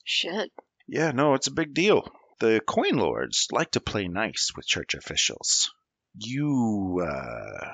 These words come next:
Speaker 2: you, I don't know how you did it, but apparently you stumbled into something pretty intense, because I don't know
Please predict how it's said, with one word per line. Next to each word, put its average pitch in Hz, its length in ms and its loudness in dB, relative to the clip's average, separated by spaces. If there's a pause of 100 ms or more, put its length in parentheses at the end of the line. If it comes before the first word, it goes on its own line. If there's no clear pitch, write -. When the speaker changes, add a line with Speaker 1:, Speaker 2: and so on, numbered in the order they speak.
(400)
Speaker 2:
you, 95 720 0
I 98 60 2
don't 117 120 4
know 90 360 2 (180)
how 156 80 4
you 98 220 -2
did 53 120 -6
it, - 240 -10 (320)
but 76 100 -4
apparently 127 440 0
you 82 140 -6
stumbled 85 440 0
into 78 200 -2
something 71 460 -2
pretty 127 240 0
intense, - 600 -4
because - 800 -2 (340)
I 107 380 0 (120)
don't 101 360 2 (140)
know 98 680 0